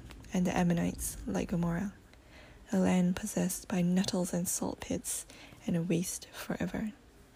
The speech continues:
The remnant of my people shall plunder them, and the survivors of my nation shall possess them. This shall be their lot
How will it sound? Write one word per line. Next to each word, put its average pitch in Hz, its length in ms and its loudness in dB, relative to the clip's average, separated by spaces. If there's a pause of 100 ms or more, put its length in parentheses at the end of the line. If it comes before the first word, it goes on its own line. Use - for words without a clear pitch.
(720)
The 214 80 0
remnant 226 460 4
of 202 100 -4
my 180 120 0
people - 320 -6
shall - 280 -2
plunder 185 380 2
them, 180 240 -2 (600)
and 190 100 0
the 175 40 2
survivors 190 640 0
of - 120 -10
my 185 60 2
nation 175 580 0
shall - 260 -4
possess 180 340 -2
them. 220 300 -4 (920)
This 190 120 4
shall 185 220 2
be 180 160 2
their 175 180 2
lot 175 380 -2